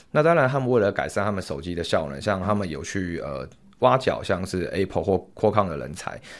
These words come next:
那当然他们也有去跟超微去延长这个G P U的这个技术研发的授权。那短期内的话，基本上为了要去降低这个采购成本的压力，可能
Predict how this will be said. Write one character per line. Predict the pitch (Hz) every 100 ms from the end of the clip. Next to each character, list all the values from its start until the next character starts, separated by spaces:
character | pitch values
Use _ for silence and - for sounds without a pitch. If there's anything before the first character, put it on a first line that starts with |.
| -
那 | 110 110
当 | 107
然 | 107 98
他 | 110
们 | 101
也 |
有 | 87 76
去 | -
跟 | 95 87 90
超 | - 101
微 | 98 82
去 | 98
延 | 85
长 | 87 - 78
这 | 87
个 | 82 73 -
G | - 120
P | 113
U | 107
的 | 92
这 | 87
个 | 92
技 | 98
术 | 95 90
研 | 82
发 | 85
的 | 80
授 | 80 87
权。 | - - - - - - -
那 | 165 156
短 | 139 98 87
期 | - 110
内 | 185
的 | 151
话， | 110 123 107
基 | 117
本 | 113
上 | 85 104 101
为 | 123
了 | 107
要 | 101 104
去 | 113
降 | - 104
低 | 90 92
这 | 92
个 | 87 76 69
采 | 67 82
购 | 101
成 | 107 90
本 | 82
的 | 67
压 | 80 69
力， | 78
可 | -
能 | 80